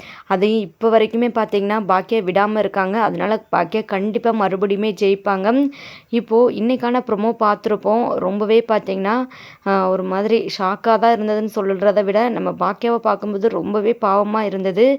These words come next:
இங்க வீட்ல விஷயத்த சொல்லியுமே பார்த்தீங்கன்னா, பாக்கியாவுக்கு யாருமே ஹெல்ப் பண்ண முடியல.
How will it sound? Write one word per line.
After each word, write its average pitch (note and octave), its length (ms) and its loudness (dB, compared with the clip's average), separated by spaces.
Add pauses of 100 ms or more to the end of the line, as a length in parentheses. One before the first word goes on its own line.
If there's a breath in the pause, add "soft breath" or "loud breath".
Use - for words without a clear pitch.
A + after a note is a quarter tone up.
(160 loud breath)
இங்க A#3+ 300 -4 (100)
வீட்ல B3+ 320 2
விஷயத்த A#3+ 440 0 (100)
சொல்லியுமே A3+ 440 0
பார்த்தீங்கன்னா, G3+ 640 0
பாக்கியாவுக்கு G3 580 0
யாருமே G3+ 680 0
ஹெல்ப் G3 220 0
பண்ண G3 200 0
முடியல. F#3+ 500 0